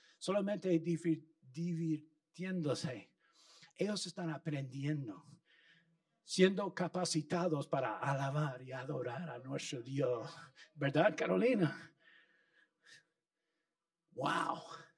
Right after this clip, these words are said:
Yo fui ahí una vez porque habíamos puesto instrumentos y, y todas las conexiones. Diego puso todo allí, un equipo de sonido para el equipo de alabanza de los niños. Pero yo nunca había estado allí.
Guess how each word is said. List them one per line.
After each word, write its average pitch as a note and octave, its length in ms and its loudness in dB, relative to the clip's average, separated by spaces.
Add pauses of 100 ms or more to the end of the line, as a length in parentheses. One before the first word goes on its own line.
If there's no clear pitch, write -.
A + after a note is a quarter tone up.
(260)
Yo F3+ 140 8
fui G3+ 220 -2
ahí G3 320 4
una F#3+ 220 0
vez A#3 380 0 (640)
porque D#3+ 300 2
habíamos F3 480 2
puesto F#3 360 -4
instrumentos F3+ 1080 0
y, C3 320 -6 (340)
y D3+ 80 -8
todas F3 220 12
las E3+ 200 6
conexiones. F3+ 760 2
Diego F3 460 6
puso F3 360 0
todo F#3+ 360 4
allí, F3+ 340 8
un F3 140 6
equipo E3+ 400 0
de E3 120 0
sonido F3 500 0
para D3 300 0
el D3+ 180 -2
equipo F#3 720 -6
de D#3 160 2
alabanza D#3 560 2
de D#3 140 4
los D3 160 -2
niños. D3+ 720 -4 (720)
Pero D3 180 0
yo E3+ 260 -2
nunca G3+ 300 0
había F3 260 4
estado D3+ 440 -2
allí. F#3 400 -6